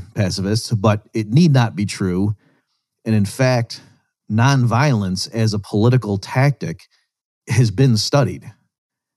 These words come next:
Like, this is, this is a very serious thing, and certain groups who are trying to effect political change often embrace nonviolence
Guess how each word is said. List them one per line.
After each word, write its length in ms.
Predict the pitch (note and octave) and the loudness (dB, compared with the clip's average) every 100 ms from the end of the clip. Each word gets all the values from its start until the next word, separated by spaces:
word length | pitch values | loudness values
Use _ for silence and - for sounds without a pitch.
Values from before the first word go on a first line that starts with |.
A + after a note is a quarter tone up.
| - | -10
Like, 220 | F#2 F2+ | -8 -4
this 200 | A#2+ A2+ | -2 0
is, 320 | A2+ F#2 E2+ | 0 -2 -4
this 180 | - A2+ | -4 -2
is 80 | A2 | 0
a 40 | |
very 340 | G2 A#2+ A2+ F#2+ | 2 2 2 0
serious 520 | - - C3+ A2+ G2 | -6 -2 2 2 0
thing, 220 | C3+ A#2 | 0 0
and 160 | G2 F#2+ | -2 -4
certain 680 | - B2 A2 A2 G2+ G2 G2+ _ _ _ _ | 0 0 2 2 2 0 -4 _ _ _ _
groups 680 | - C3 G3+ C#3 B2 - - A#2 | 0 4 4 2 -2 -10 -12 -2
who 160 | B2 | 0
are 140 | A2 A2 | 2 0
trying 460 | - B2+ B2+ A#2 | -2 0 2 2
to 480 | A2 A#2 G#2+ G#2 G2 G2 _ _ _ _ - | 0 2 2 2 -2 -6 _ _ _ _ -2
effect 560 | E3+ A#2+ - C3 - - | 0 2 2 0 -2 -6
political 480 | - C3 D3+ A#2 G2+ | 0 2 2 0 -2
change 500 | - G#2 F2+ G2 G2+ | 0 0 0 -2 -2
often 380 | A2 B2 A#2 G#2+ | 0 0 0 0
embrace 440 | G#2 A2+ B2+ G#2+ | 0 2 2 2
nonviolence 880 | G#2 G#2 G2+ G2+ A2 G2+ F#2 - - | 0 2 2 2 2 2 0 -4 -12